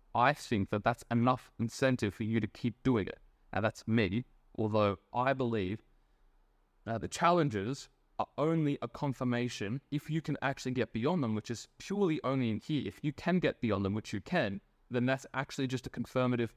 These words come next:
statue to what you're doing. So you have to accept that that can happen along the path. And you have to understand that when you overcome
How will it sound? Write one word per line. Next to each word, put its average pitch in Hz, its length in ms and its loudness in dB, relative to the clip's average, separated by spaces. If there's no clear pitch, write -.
statue 135 640 -2
to - 140 -8
what 117 200 2
you're 104 100 0
doing. 127 280 0
So 135 360 2
you 127 120 0
have 170 200 2
to 165 100 -2
accept 143 360 2
that 127 120 2
that 117 140 4
can 113 120 -2
happen 117 380 0
along 110 220 0
the 104 60 2
path. 107 440 0
And 127 440 2
you 127 180 -4
have 143 200 0
to - 120 -4
understand 127 480 2
that 117 120 0
when 151 200 4
you 156 180 2
overcome 135 760 -2